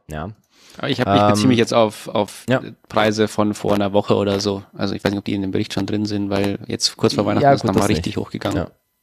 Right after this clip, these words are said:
Speaker 1: Okay. Ja gut, das, äh, da hast
Speaker 2: Aber
Speaker 1: du
Speaker 2: mag
Speaker 1: recht.
Speaker 2: ein Spotpreis sein, also.
Speaker 1: Ja, genau, ja. Äh, ist dann auch die Frage, inwieweit sich das dann auf die, äh, auf die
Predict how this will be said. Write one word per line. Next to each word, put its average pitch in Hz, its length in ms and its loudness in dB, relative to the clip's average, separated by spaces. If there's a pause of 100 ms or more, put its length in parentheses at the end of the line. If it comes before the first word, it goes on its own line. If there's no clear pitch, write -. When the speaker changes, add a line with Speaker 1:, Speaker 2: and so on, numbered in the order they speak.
(120)
Speaker 1:
Okay. 104 280 -2 (140)
Ja 143 160 6
gut, 156 320 -2
das, - 340 -6
äh, 101 460 0
da 101 120 0
hast 113 120 -2
Speaker 2:
Aber 104 60 0
Speaker 1:
du 107 40 0
Speaker 2:
mag 117 120 4
Speaker 1:
recht. 107 100 -4
Speaker 2:
ein - 20 -4
Spotpreis - 480 0
sein, 95 240 0
also. 92 300 -4
Speaker 1:
Ja, 95 140 0 (420)
genau, 80 300 -8 (120)
ja. 73 160 -8 (580)
Äh, 92 200 4
ist - 100 0
dann 107 80 4
auch 98 120 4
die 113 100 -2
Frage, 104 260 4
inwieweit 101 380 2
sich 104 100 -4
das 98 160 -2
dann 98 160 -2
auf 92 220 -6
die, 95 380 -2
äh, 90 200 -2
auf 90 220 -4
die 85 560 -6